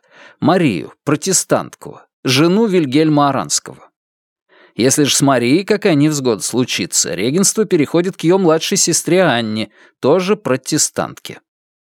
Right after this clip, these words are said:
Выходило, вроде как и брата не обидел, и народу протестантское руководство подарил. Но парламенту такой вариант почему-то не понравился. Снова не договорились,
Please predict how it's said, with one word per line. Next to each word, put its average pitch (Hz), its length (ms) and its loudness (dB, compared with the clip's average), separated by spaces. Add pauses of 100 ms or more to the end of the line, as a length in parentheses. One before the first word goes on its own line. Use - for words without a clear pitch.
(240)
Выходило, 139 420 2
вроде 135 280 2
как 135 220 -2
и 127 60 0
брата 117 520 0
не 208 160 0
обидел, 190 580 0
и 240 180 -2
народу 143 420 0
протестантское 156 760 -2
руководство 110 600 -2
подарил. 90 540 -4 (460)
Но 151 220 2
парламенту 147 720 2
такой 160 340 0
вариант 151 380 0
почему-то 151 480 -2
не 170 80 0
понравился. 147 800 -4 (400)
Снова 202 480 2
не 120 140 0
договорились, 135 800 0